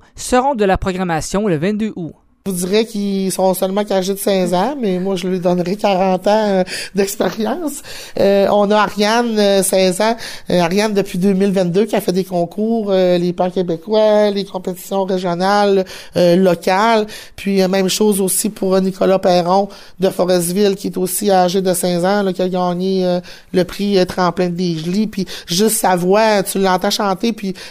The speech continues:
Speaker 2: euh, il y a tellement une voix mature qu'on dirait presque que c'est un, que c'est un homme âgé de quarante ans, là, quand il chante, là.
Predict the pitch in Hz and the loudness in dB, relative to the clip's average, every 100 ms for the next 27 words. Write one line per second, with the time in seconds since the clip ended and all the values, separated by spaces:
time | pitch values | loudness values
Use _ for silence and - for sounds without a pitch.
0 | - 165 170 165 190 208 214 202 208 202 | -8 -4 -2 0 0 0 0 0 2 2
1 | 190 - 233 220 202 185 180 180 - 214 | 0 2 2 2 0 0 0 0 0 -2
2 | 208 196 180 - 185 180 175 180 185 214 | 0 0 -2 2 2 2 0 -2 -4 -4
3 | - 190 190 208 208 190 185 208 214 196 | 0 0 2 2 2 2 0 0 0 2
4 | 185 180 302 285 233 220 208 - 269 294 | 2 2 2 2 2 0 -2 -2 0 0
5 | 254 269 | -2 -4